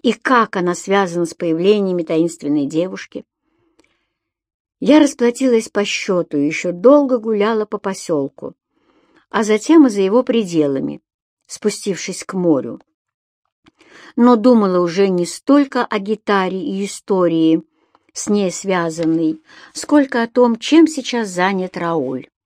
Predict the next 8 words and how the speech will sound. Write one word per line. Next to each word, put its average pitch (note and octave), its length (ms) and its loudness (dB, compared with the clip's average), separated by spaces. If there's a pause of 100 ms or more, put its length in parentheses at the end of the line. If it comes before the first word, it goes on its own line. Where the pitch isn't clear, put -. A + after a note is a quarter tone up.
(580)
Вернулась F#3 560 0
я E3 100 -4
в E3 60 -6
отель B3+ 340 0
уже G3 180 -2
ближе G#3 340 -2
к - 100 -14
ночи, E3+ 560 -6